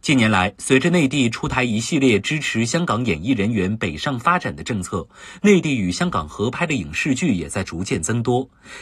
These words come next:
参演过《人世间》《破冰行动》等多部剧目的洪俊佳开始走进观众视野。在他看来，香港影视业累积了大批专业人才，内地则市场大，投入资金多，两相结合，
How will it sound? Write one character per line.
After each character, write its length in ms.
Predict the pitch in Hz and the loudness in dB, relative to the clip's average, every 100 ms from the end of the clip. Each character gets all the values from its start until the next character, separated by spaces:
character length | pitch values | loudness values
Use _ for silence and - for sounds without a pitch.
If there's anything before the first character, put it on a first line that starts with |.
| - | -8
参 200 | - 165 | -2 2
演 200 | 117 90 | 2 2
过 200 | 110 104 | 2 4
《人 160 | 95 113 | 2 0
世 220 | - 110 | 2 2
间》 240 | 92 147 156 | 2 0 0
《破 220 | - 180 | 0 2
冰 160 | 139 180 | 4 2
行 200 | - 101 | 0 -2
动》 220 | 170 113 | 0 0
等 260 | 95 85 78 | -2 -4 -2
多 160 | 170 196 | 0 2
部 180 | 147 | 2
剧 160 | 110 123 | 0 0
目 120 | 95 | 0
的 60 | 87 | -4
洪 200 | - 98 | -6 -4
俊 160 | 104 | -4
佳 260 | 87 110 110 - - | 0 0 0 -2 -12
开 180 | - 139 | 0 0
始 220 | 131 104 | 2 -2
走 240 | 104 71 69 | -2 -6 -4
进 240 | 127 107 | -2 0
观 160 | 151 175 | 0 0
众 140 | 131 | -2
视 220 | - 165 | -2 -2
野。 260 | 85 73 - _ _ - - - | -2 -8 -14 _ _ -18 -18 -4
在 120 | 143 | 0
他 160 | 127 135 | 2 0
看 160 | 139 | 0
来， 220 | 92 82 87 - | -2 -2 -6 -12
香 240 | - 170 160 | -2 0 2
港 160 | 123 | 2
影 220 | 127 92 82 | 2 0 0
视 160 | - | 0
业 160 | 131 110 | 4 4
累 240 | 98 80 | 2 -2
积 180 | 78 151 | -2 0
了 80 | 131 | 2
大 220 | 185 139 | 4 2
批 240 | - 147 | 0 -4
专 180 | 143 190 | 2 2
业 120 | 175 | 2
人 180 | - 175 | 0 -4
才， 340 | - - 147 160 - 185 | -8 -10 -10 -14 -18 -4
内 200 | - 208 | 4 6
地 220 | 135 147 110 | 6 2 2
则 160 | 113 | 0
市 180 | 120 - | 0 -2
场 160 | 143 87 - | -4 -8 0
大， 200 | 131 - - | 0 0 -4
投 200 | - 262 | 0 0
入 160 | - | 0
资 160 | - 139 | -2 -2
金 180 | 160 160 | -2 0
多， 240 | 165 170 - - - | 0 0 -8 -20 0
两 200 | 113 95 | 0 2
相 220 | 98 190 | 2 2
结 180 | - 117 | 4 2
合， 380 | - 87 101 | 2 2 2